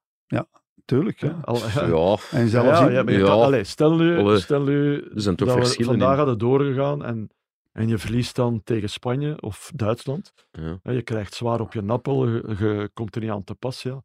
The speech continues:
Speaker 3: Ja.
Speaker 1: Ja, maar
Speaker 2: Dan
Speaker 1: dat is
Speaker 3: Oké, maar
Speaker 1: zo.
Speaker 3: pak
Speaker 2: dat,
Speaker 3: nu
Speaker 2: dat
Speaker 3: zes-, zesentachtig en tweeduizend twee, dat was nu toch niet in mineur, want je zei
Speaker 2: Nee,
Speaker 3: twee
Speaker 2: nee.
Speaker 3: keer
Speaker 1: Nee, nee,
Speaker 2: Ja,
Speaker 1: maar
Speaker 2: maar ja.
Speaker 1: tijdens het toernooi is dat ook... Eh,
Speaker 2: Ja.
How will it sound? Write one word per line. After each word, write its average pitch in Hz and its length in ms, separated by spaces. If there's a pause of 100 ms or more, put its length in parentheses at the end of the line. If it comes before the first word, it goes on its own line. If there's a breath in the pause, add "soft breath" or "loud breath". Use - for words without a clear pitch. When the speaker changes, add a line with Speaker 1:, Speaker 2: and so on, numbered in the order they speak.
Speaker 3:
Ja. 82 300 (360)
Speaker 1:
Ja, 123 120
maar 151 80
Speaker 2:
Dan 117 100
Speaker 1:
dat 107 100
is - 80
Speaker 3:
Oké, - 80
maar 92 100
Speaker 1:
zo. - 40
Speaker 3:
pak - 100
Speaker 2:
dat, 120 80
Speaker 3:
nu 90 80
Speaker 2:
dat 90 100
Speaker 3:
zes-, 92 300
zesentachtig 95 680
en 95 100
tweeduizend 82 520
twee, 90 280
dat 85 120
was 82 180
nu 82 120
toch - 180
niet 104 160
in 90 120
mineur, 80 400
want 87 160
je 98 80
zei 87 140
Speaker 2:
Nee, 95 100
Speaker 3:
twee 92 120
Speaker 2:
nee. 90 100
Speaker 3:
keer 98 100
Speaker 1:
Nee, 120 120
nee, 92 160
Speaker 2:
Ja, 92 60
Speaker 1:
maar 92 100
Speaker 2:
maar 95 100
ja. 95 60
Speaker 1:
tijdens 143 280
het 143 120
toernooi 127 400
is 190 180
dat 101 120
ook... 131 220
Eh, 82 300
Speaker 2:
Ja. - 100